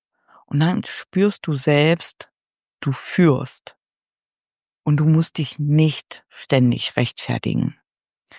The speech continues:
Und du musst nicht alles tot diskutieren. Du führst,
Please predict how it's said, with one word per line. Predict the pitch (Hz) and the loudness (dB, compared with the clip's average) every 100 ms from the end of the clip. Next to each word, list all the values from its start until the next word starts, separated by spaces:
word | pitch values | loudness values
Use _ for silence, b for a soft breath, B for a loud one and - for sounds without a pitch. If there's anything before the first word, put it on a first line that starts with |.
| B B | B B
Und | - 143 | 0 4
du | 160 | 6
musst | 160 160 - | 6 2 4
nicht | 160 165 - - - _ | 4 4 0 -12 -20 _
alles | - 127 117 - - | 0 2 2 -2 -2
tot | 147 139 _ | 0 0 _
diskutieren. | 117 - - 131 - - - - _ _ _ _ _ _ _ _ _ _ _ _ _ _ _ _ _ _ _ _ _ _ _ _ _ _ _ _ _ _ _ _ _ - | -6 -6 -8 -10 -8 -8 -8 -12 _ _ _ _ _ _ _ _ _ _ _ _ _ _ _ _ _ _ _ _ _ _ _ _ _ _ _ _ _ _ _ _ _ -4
Du | 135 | -4
führst, | - - 180 175 214 233 - - - | -4 -2 2 4 2 -2 -10 -16 -20